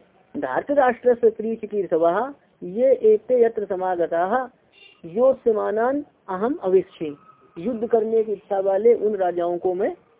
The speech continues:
देखूं। अच्छा, आगे देखना, "एवं उक्तः ऋषिकेशः गुडाकेशेन भारत,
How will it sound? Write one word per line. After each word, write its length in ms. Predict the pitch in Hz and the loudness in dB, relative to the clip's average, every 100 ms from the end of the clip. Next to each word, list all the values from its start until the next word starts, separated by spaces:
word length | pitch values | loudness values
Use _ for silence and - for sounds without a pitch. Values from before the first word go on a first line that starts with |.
| _ | _
देखूं। 340 | 175 175 - 139 127 _ _ _ _ _ _ _ _ _ _ 175 | -2 -2 -2 -8 -10 _ _ _ _ _ _ _ _ _ _ -12
अच्छा, 540 | 147 _ - 139 127 _ _ _ _ _ _ _ _ _ - | -12 _ -14 -12 -14 _ _ _ _ _ _ _ _ _ -8
आगे 260 | 175 185 196 | -2 0 0
देखना, 440 | 170 156 175 285 - _ _ _ _ _ - | 0 -6 -8 -8 -10 _ _ _ _ _ 2
"एवं 340 | 381 294 233 | 4 4 2
उक्तः 500 | 196 - 170 165 226 302 _ _ _ _ _ - | -2 -6 -6 -4 -6 -8 _ _ _ _ _ -4
ऋषिकेशः 800 | 151 156 196 202 196 214 214 277 - _ _ _ _ _ _ _ _ _ - | -4 -4 -2 2 2 0 -4 -6 -10 _ _ _ _ _ _ _ _ _ -8
गुडाकेशेन 800 | 165 180 208 202 190 160 170 165 | -2 2 2 0 -4 -4 -6 -6
भारत, 640 | 143 135 139 165 202 233 | -8 -6 -8 -4 -6 -6